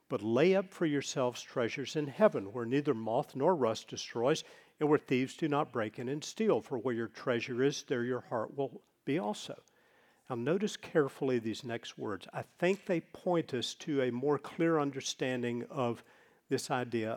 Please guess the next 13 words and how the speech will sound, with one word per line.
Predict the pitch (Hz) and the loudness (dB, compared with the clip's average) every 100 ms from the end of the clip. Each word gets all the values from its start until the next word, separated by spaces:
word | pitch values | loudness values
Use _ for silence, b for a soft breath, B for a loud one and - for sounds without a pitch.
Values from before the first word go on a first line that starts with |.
| - | -4
of | 127 113 | -4 -4
simplicity. | - 117 107 151 135 - 113 92 - _ _ _ _ _ _ _ _ - _ | -6 -6 -6 0 0 0 -8 -8 -14 _ _ _ _ _ _ _ _ -20 _
The | 143 131 - - | -4 -4 -4 4
eye | 135 185 196 117 110 180 - _ _ _ _ _ _ _ _ - | 6 8 6 4 2 -2 -6 _ _ _ _ _ _ _ _ 2
is | 147 - | 2 4
the | 139 | 0
lamp | 123 139 143 147 - | 4 4 4 2 0
of | 123 | -2
the | |
body. | 110 120 110 85 - - _ _ _ _ _ _ b b b | 2 2 2 -4 -12 -18 _ _ _ _ _ _ b b b
So | - 139 - | 0 0 4
if | 185 - | 2 4
your | 143 | -2